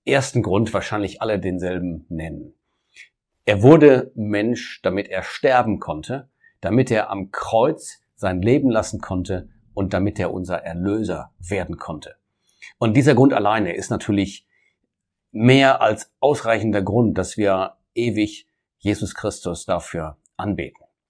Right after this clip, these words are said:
Aber es gibt eine ganze Reihe von anderen Gründen. Ich habe mal hier insgesamt sieben zusammengestellt,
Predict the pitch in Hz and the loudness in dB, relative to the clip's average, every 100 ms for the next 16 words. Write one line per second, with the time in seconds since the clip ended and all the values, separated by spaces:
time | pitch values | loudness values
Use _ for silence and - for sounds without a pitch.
0 | - - - - 117 214 170 131 135 185 | -20 -20 -18 -6 -2 2 4 6 6 6
1 | - 131 143 - 117 120 135 110 92 95 | 4 4 4 0 -2 0 0 0 0 4
2 | 127 90 78 - 117 127 110 110 123 98 | 4 4 -4 -6 -6 -2 -2 2 2 0
3 | - - 120 - 101 104 120 117 120 117 | -8 -10 -8 -6 -2 0 0 0 0 0
4 | 101 87 110 151 92 - 85 147 - | -2 0 2 4 2 -4 -4 -4 -6